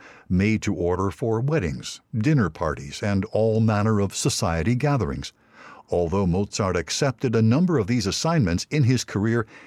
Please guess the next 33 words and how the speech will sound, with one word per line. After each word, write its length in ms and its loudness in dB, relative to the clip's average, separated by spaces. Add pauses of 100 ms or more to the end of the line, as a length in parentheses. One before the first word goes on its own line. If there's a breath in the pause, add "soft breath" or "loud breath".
(120 loud breath)
he 220 2
never 540 2
learned 320 2
to 100 -2
write 320 0
music 380 0
that 180 0
did 160 -2
not 240 -2 (100)
call 360 -2
attention 640 -2
to 180 -4
itself. 460 -4 (420 loud breath)
Mozart's 600 0
serenades 720 0
tend 300 2
to 260 0 (280 soft breath)
interfere 680 -2 (160)
with 260 -2
polite 380 -2
conversation, 680 -2 (380 soft breath)
upstage 640 -2
the 120 -4
caterer, 460 -2 (280 loud breath)
and 200 0
distract 460 -2
the 120 0
assembled 500 -2
crowd 360 0
from 220 2
the 60 4
main 260 4
event. 340 0